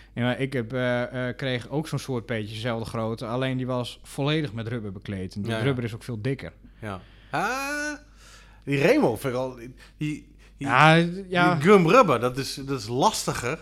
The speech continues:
Speaker 2: Misschien ook wel beter dan, maar
Speaker 1: Hmm.
Speaker 2: om, om hard en zacht.
Speaker 1: Ja.
Speaker 2: Ehm, en, en
Speaker 1: Ja.
Speaker 2: ik denk, en, en ze hebben allebei die, die schroefdraad onderin, hè. Je kunt hem op
Speaker 1: Ja.
Speaker 2: een, op een stand,
Speaker 1: Ja.
Speaker 2: eh, doen, dat is wel een voordeel.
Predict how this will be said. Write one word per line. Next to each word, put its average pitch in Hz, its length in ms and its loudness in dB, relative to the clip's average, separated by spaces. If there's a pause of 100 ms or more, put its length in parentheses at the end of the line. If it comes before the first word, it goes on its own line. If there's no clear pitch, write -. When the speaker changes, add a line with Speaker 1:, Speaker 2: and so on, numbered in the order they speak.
(180)
Speaker 2:
Misschien 123 380 -6
ook 110 80 -10
wel 107 200 -4
beter 135 340 0
dan, 104 200 -6
maar 110 400 -4
Speaker 1:
Hmm. 127 340 -4
Speaker 2:
om, 120 100 -6
om 135 180 -4
hard 143 260 4
en 131 140 -4
zacht. - 460 6
Speaker 1:
Ja. 117 180 -4
Speaker 2:
Ehm, 107 440 -6
en, 117 180 -12
en 104 60 -8
Speaker 1:
Ja. 123 400 2 (200)
Speaker 2:
ik 147 140 -4
denk, 170 200 2
en, 151 200 -4
en 151 140 -6
ze - 60 -6
hebben 156 180 2
allebei 143 380 2
die, 127 100 -14
die 127 140 -6
schroefdraad 120 500 -4
onderin, 98 340 -8
hè. 104 60 -8
Je 131 120 -8
kunt 131 160 -8
hem 120 100 -4
op 117 100 -4
Speaker 1:
Ja. 151 100 4
Speaker 2:
een, 113 100 -4
op 113 120 -10
een 107 60 -10
stand, 135 300 -4
Speaker 1:
Ja. 143 120 4
Speaker 2:
eh, 135 100 -2
doen, 151 200 -4
dat 127 100 -4
is 107 60 -8
wel 113 200 -4
een 110 60 -8
voordeel. 147 500 -6